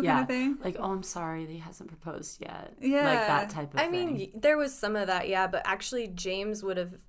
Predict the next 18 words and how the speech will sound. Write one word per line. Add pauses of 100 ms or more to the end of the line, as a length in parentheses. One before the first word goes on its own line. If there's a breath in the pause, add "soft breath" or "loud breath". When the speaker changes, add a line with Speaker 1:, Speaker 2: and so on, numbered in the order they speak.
(460)
Speaker 3:
gone
to
the
courthouse
to
get
married, (140)
like, (160)
in
a
heartbeat. (200)
Speaker 1:
He
was
ready.
Speaker 3:
Like,
he
was
ready.